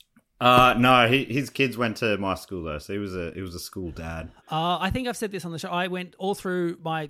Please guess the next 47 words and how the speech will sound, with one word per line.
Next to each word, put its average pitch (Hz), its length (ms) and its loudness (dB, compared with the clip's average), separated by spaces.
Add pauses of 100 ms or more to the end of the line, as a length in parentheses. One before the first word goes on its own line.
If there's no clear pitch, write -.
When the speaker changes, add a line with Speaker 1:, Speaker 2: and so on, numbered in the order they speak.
Speaker 2:
primary 170 300 -4
school 160 160 -12
and 135 80 -10
high 143 180 -8
school 156 240 -12
with 135 180 -12
two 147 200 -12
girls 135 260 -12
called 139 260 -12
Bianca 139 360 -10
Spinks, - 680 -12 (680)
and 143 180 -8
one 175 220 -4
was 175 140 -6
Bianca 170 320 -8
Marie, 160 500 -4
and 185 120 -10
the 160 60 -4
other 160 120 -8
one 160 120 -6
was 147 100 -10
Bianca 156 320 -10
Lee. 165 560 -8
And 165 140 -8
then 180 80 -8
we 190 80 -6
got 175 140 -8
to 156 80 -10
year 160 180 -6
eleven, 151 260 -10
twelve, 165 540 -8
and 156 320 -8
Bianca, 180 720 -6
I 165 80 -14
think 214 220 -12
Bianca 185 320 -8
Marie 160 340 -4
didn't 156 280 -8
do 214 320 -4
eleven 131 340 -12
and 113 80 -18
twelve. 123 420 -16
She 143 140 -14
finished 139 340 -14
in 131 80 -12
grade 123 300 -16
ten. 143 360 -14